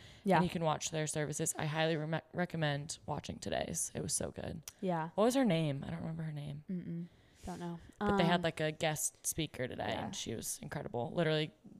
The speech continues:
Speaker 2: I swear, was, like, staring into my soul, completely calling
Speaker 1: Yeah, I
Speaker 2: me
Speaker 1: had
Speaker 2: out.
Speaker 1: a breakthrough moment for
Speaker 2: Yeah.
Speaker 1: sure.
Speaker 2: Which we love that.
Speaker 1: Yeah.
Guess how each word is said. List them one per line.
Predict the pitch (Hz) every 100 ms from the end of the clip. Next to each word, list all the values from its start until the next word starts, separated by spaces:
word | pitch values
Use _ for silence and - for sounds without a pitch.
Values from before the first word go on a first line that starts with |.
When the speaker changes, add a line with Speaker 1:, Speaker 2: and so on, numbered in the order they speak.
| -
Speaker 2:
I | 160
swear, | - - 165 147
was, | 147
like, | -
staring | - 170 151 151
into | 151
my | 143
soul, | 156 151 147 160 160 -
completely | - 196 180 139 170
calling | - 156
Speaker 1:
Yeah, | 170
I |
Speaker 2:
me | 175
Speaker 1:
had | 151
Speaker 2:
out. | -
Speaker 1:
a |
breakthrough | 165 175 - 180
moment | 190 185 185 196 196 202 208 - - -
for | -
Speaker 2:
Yeah. | 208
Speaker 1:
sure. | 196 226 160 127 180 208 - - - - - - -
Speaker 2:
Which | -
we |
love | 190 151 -
that. | 139 143 -
Speaker 1:
Yeah. | - 107 110